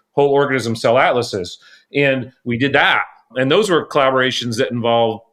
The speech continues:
dozen groups from the universities and hundred and fifty authors on the paper. And so we've done things like that as well. And it's been very fruitful. And so I believe in collaboration at all levels, between individuals, as part of consortia, between institutions.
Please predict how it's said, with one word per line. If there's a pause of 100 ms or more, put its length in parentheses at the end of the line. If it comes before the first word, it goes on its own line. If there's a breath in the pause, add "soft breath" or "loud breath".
dozen
groups
from
the
universities
and
hundred
and
fifty
authors
on
the
paper.
And
so (260 soft breath)
we've
done
things
like
that
as
well. (140)
And (260)
it's
been
very
fruitful.
And
so
I
believe
in
collaboration
at
all
levels,
between
individuals, (320 soft breath)
as
part
of
consortia,
between
institutions.